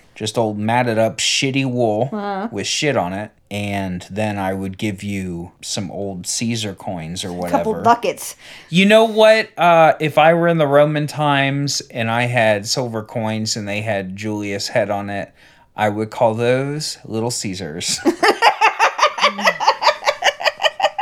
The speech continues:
Speaker 1: Listen, I'm gonna bring you a bunch of sheep's wool. I'm gonna give you a couple Little Caesars here. We call that hot and ready, baby.
Speaker 2: <laughs>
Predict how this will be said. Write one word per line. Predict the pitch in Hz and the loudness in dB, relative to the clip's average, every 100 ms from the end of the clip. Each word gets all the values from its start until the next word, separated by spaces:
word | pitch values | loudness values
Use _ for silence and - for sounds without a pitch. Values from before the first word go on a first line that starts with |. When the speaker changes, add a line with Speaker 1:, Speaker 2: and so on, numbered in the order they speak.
| - - - 740 - - - 831 906 - - - - - - - _ _ - | -4 -2 -4 -2 -8 -8 -12 -10 -14 -14 -20 -20 -20 -20 -20 -20 _ _ -6
Speaker 1:
Listen, | 135 - 113 104 | -4 -2 -4 -2
I'm | 110 120 | -2 0
gonna | 117 | 0
bring | 113 110 123 127 | -2 0 0 2
you | 120 117 113 110 107 98 | 0 0 0 0 -2 -4
a | 92 | -4
bunch | 110 113 - | -4 -4 -6
of | - | -6
sheep's | - 147 - - | -6 -6 -6 -8
wool. | 139 143 143 143 151 - | -2 -2 0 0 -2 -6
I'm | 104 | -8
gonna | 104 | -6
give | 104 98 | -6 -6
you | 104 | -6
a | 104 | -6
couple | 123 117 120 | -6 -6 -6
Little | 120 135 | -4 -4
Caesars | 151 - 113 101 98 - | -6 -6 -6 -4 -8 -6
here. | 104 | -6
We | 104 113 | -4 -4
call | - 113 | -2 2
that | 117 113 - | 4 4 0
hot | - 135 - | -6 -8 -6
and | 156 139 | -6 -6
ready, | - 143 151 | -6 -8 0
baby. | - - - 214 190 - | 0 4 2 4 4 4
Speaker 2:
<laughs> | 302 302 - - 294 294 - 359 - 330 - 339 - 294 254 208 - | 2 2 2 0 2 0 4 2 4 0 4 2 2 2 4 4 0